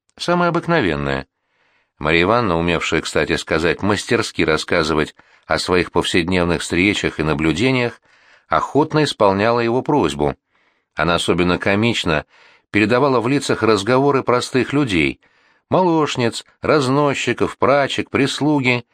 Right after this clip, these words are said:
иллюстрируя речь и характерное в человеке всякими забавными их ужимками, жестами, мимикой, и старалась каждого из персонажей поставить на свой голос.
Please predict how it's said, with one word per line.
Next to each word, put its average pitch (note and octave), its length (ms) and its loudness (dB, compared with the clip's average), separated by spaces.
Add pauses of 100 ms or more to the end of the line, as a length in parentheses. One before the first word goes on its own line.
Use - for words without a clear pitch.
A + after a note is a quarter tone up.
(380)
иллюстрируя B2 680 2
речь B2 320 -2
и G#2+ 360 2
характерное G#2 680 0
в - 40 -2
человеке G#2 600 2 (440)
всякими G2 460 2
забавными G#2 720 2
их - 180 -8
ужимками, G#2 760 0
жестами, F#2+ 640 0
мимикой, A2 680 0 (300)
и F#2+ 120 0
старалась E3+ 500 -2
каждого G#2 560 2
из - 100 -2
персонажей B2 840 0 (400)
поставить D#3 680 0
на B2+ 200 2
свой C#3 280 0
голос. D2 440 -2